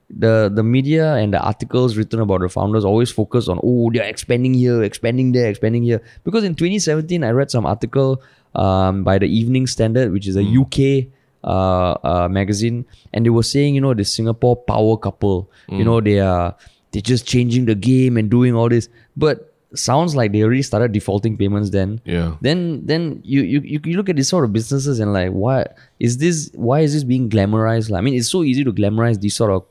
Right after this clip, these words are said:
Speaker 1: these sort of companies that on the surface are doing well, when in the background, if they're fucking people over, right, there's, there's almost no recourse, lah.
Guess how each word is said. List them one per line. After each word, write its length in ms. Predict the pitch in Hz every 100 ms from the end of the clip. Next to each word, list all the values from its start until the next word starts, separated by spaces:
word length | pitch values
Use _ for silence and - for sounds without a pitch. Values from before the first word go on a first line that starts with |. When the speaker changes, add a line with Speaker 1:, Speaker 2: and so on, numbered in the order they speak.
| -
Speaker 1:
these 220 | 95 95
sort 160 | 123
of 60 | 110
companies 340 | 95 95 113
that 100 | 95
on 100 | 90
the 60 | 92
surface 340 | 90 104 117 101
are 60 |
doing 260 | 90 101 101
well, 300 | 95 90 104 _ _
when 160 | - 113
in 80 | 110
the 80 | 104
background, 500 | 117 107 139 143 131 - _ -
if 100 | 101
they're 140 | 107
fucking 400 | - 120 - 131
people 260 | 120 113 110
over, 300 | 101 110 104
right, 180 | 90
there's, 180 | 87 95
there's 200 | 92 98
almost 320 | 95 120 131
no 180 | 107 110
recourse, 540 | 110 104 - 104 101 101
lah. 160 | 95